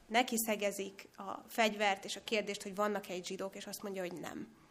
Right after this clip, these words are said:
Tehát ez, ez egy olyan kérdés, amiről lehet beszélgetni, és lehet, ö, ö,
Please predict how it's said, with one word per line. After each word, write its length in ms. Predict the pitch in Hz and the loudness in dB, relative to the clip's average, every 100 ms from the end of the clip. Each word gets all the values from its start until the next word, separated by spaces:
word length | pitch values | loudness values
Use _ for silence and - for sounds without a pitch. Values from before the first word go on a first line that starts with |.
| - - - - - - - - - - - - - - _ _ | -20 -20 -20 -20 -20 -20 -20 -20 -20 -20 -20 -20 -20 -20 _ _
Tehát 240 | 233 226 - | 0 0 4
ez, 180 | 294 285 | 8 10
ez 240 | 254 320 | 10 10
egy 140 | 349 392 | 10 12
olyan 180 | 381 | 12
kérdés, 300 | 311 330 311 | 12 8 8
amiről 240 | 302 302 311 | 8 12 12
lehet 380 | 349 294 269 - | 12 12 10 10
beszélgetni, 680 | 240 - 233 220 220 226 | 6 8 4 4 2 2
és 160 | 233 233 | 0 4
lehet, 480 | 262 240 226 226 226 | 6 8 8 6 0
ö, 260 | 247 233 226 226 - - - | 2 6 6 4 -4 -14 -6
ö, 360 | - 233 220 220 | 0 4 6 6